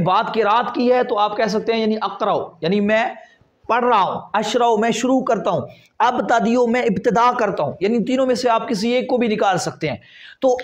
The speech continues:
अब आपने यहाँ पर बिस्मिल्लाह रहमान, यानी ज-,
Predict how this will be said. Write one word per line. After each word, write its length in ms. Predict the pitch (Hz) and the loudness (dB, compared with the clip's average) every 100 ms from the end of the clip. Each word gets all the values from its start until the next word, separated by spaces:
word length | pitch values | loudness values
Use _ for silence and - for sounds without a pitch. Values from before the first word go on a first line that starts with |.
| 262 | 0
अब 460 | 294 294 277 - - _ _ - | 2 2 0 -2 -12 _ _ 0
आपने 440 | 240 262 247 240 | 2 2 0 0
यहाँ 300 | 226 214 226 | 0 0 0
पर 180 | 226 233 | 0 0
बिस्मिल्लाह 460 | 208 - 233 220 | -2 -4 -2 0
रहमान, 220 | 220 214 220 | 2 0 0
यानी 260 | 220 233 | 0 0
ज-, 260 | 180 139 | -2 -4